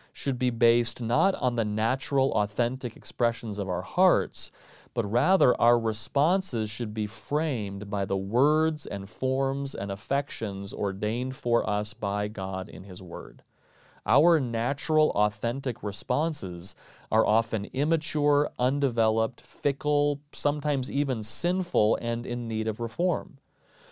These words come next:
Corporate worship is the means through which God forms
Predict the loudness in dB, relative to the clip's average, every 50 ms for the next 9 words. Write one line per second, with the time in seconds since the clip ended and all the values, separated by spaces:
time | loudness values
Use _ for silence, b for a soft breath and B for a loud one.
0 | b b -20 2 4 6 6 6 6 4 2 4 4 4 2 2 2 0 0 2
1 | 2 2 2 0 -4 -4 -4 -2 -2 -2 -2 -2 -4 -4 -2 -2 -2 -2 -2 -2
2 | -4 -6 -6 -6 -4 -2 -2 -2 0 0 0 0 0 0 -2 -4 -8 -8 -4 0
3 | 2 2 2 2 0 -2 -8 -16 -4 -2 0 2 2 2 2 2 2 0 -2 -4